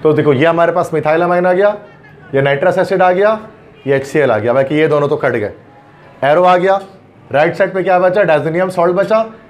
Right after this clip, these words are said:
एक water ये रहा right side पे, एक water ये रहा, एच टू ओ प्लस एच टू, ये हमारे पास क्या हो गया? टू एच टू ओ। ये balance equation book में ये लिखा हुआ है। मैं चाहता तो ये भी लिख सकता था, but इसमें mechanism समझ में नहीं आता आपको, ये बना कैसे, bond टूटा जुड़ा क्या हुआ है।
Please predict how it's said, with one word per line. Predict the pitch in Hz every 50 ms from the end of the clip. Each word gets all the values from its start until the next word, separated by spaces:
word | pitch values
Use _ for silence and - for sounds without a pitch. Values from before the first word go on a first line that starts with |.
| - - 139
एक | 147 170 175
water | 170 175 175 175 190
ये | 180 170 185
रहा | 190 190
right | 185 185 190 185
side | 185 202 196 -
पे, | 196 190
एक | 180 180 180
water | 165 165 175
ये | 165 156
रहा, | 139 135 135 - - -
एच | 135 135 - -
टू | 185 185
ओ | 202
प्लस | 196 196 190 175 170 175
एच | 165 165 170
टू, | 185 175
ये | 165
हमारे | 160 156 156 156
पास | 151 160 156 151
क्या | - 175 151
हो | 147
गया? | 147 160
टू | - 160 143 123
एच | 110 110 - -
टू | 113
ओ। | 101 - - - - - - -
ये | 139
balance | 131 135 127 131 143 143 139 139
equation | 123 127 160 156
book | 139 151 151 156
में | 170 160
ये | 151 151
लिखा | 139 131 - 113
हुआ | 104 101
है। | 98 - - - - - - - -
मैं | 139 156
चाहता | 151 151 156 147 156 156 196
तो | 202 208
ये | 196 202
भी | 214 214
लिख | 220 208
सकता | - - 185 147 196 226
था, | 214 208
but | 190 196 190
इसमें | 190 - - 226
mechanism | 190 151 139 151 160 175 190 226 240
समझ | 220 214 208 202
में | 196 202
नहीं | 196 190
आता | 185 165 151 - 156
आपको, | 147 - 165
ये | 170 165
बना | 127 139 139 151 160
कैसे, | 151 151 123 - 139
bond | 110 123 135 139 135
टूटा | 139 139 131 131 147
जुड़ा | 135 135 135 139 135
क्या | 135 147 131
हुआ | 120 110 104 101
है। | 98